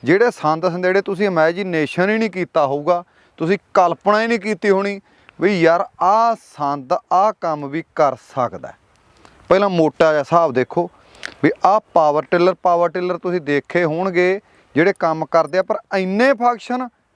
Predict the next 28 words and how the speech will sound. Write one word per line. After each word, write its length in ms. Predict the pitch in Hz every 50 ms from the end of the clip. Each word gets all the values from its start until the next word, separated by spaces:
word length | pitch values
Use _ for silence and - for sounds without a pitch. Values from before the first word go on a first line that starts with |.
| _ -
ਇੰਨੇ 360 | 285 294 302 311 311 320 311
ਨਹੀਂ 120 | 294 277 233
ਦੇਖੇ 300 | 180 180 160 - - 160
ਹੋਣੇ 240 | 139 131 135 131 127
ਯਾਰ। 200 | 123 123 113 107 _ _ _ _ _ _ - - 160 175
iPhone 300 | 196 202 180 202 220 220 - _
ਪੰਦਰਾਂ 400 | - 196 185 160 190 208 220 240
'ਚ 60 | 208
ਵੀ 100 | 233 240
ਉਨੇ 300 | 240 233 226 208 208 208
ਨਹੀਂ 120 | 208 214 202
ਪਾਏ 280 | 202 196 180 180 180
ਗਏ 140 | 175 202 208
ਜਿੰਨੇ 320 | 175 190 185 180 185 190
ਰਾਜੇ 300 | 180 170 156 151 143 156
ਵਾਲਿਆਂ 260 | 160 160 160 170 170 170
ਨੇ 180 | 185 190 196 - _ _ _ _ _ - - 202
ਇਹਦੇ 220 | 233 254 269 277 254
'ਚ 60 | 202
ਪਾਤੇ 380 | 180 - 170 151 135 - 120 104
ਫੰਕਸ਼ਨ। 400 | - - 117 104 - - 101 85 - _ _ _ _ _ _ _ _ - - -
ਆਹ 160 | 160 185 190
ਦੇਖੋ, 420 | 170 165 - - - 170 180 220 _ _ _ _ _ _ _ _ _ _ - - - -
ਆਹ 1000 | - 165 196 226 240 240 240 240 233 233 233 233 233 - _ _ _ _ - 180
ਆ 120 | 185 185
ਗਿਆ 140 | 180 190 202
ਸਪਰੇਅ 420 | 185 - 180 135 160 156 165 170
ਪੰਪ 280 | 151 - 143 127 110 101